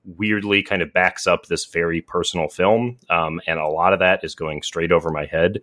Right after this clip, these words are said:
Um, but I, I do think that the overall impression, uh, that this film gives the viewer, I think is, is,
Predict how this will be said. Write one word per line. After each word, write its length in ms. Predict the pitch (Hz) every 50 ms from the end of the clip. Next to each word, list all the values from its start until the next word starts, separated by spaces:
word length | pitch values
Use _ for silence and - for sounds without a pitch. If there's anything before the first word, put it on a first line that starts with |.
| - - - - - _ -
Um, 300 | - 85 82 82 82 80
but 80 | - 92
I, 120 | 87 90 87 87
I 100 | 90 90
do 220 | 90 - 123 135
think 260 | 135 - 131 113 98
that 100 | 104 87
the 80 | 90 73
overall 760 | 80 98 107 107 110 107 104 98 95 95 90 87 85 - - -
impression, 760 | 82 78 _ - - 104 95 - - 87 80 76 76 76 - _ _ _ _ _ _ _ _ _ _
uh, 260 | - 82 80 78 76 76
that 160 | - 92 82 -
this 180 | 80 73 -
film 260 | - 92 87 82 80
gives 240 | 76 80 82 76 76
the 80 | 76 71
viewer, 340 | 69 78 80 78 78 78 71
I 60 | 71
think 240 | - - 104 110 -
is, 160 | 104 90 76
is, 240 | 73 85 80 73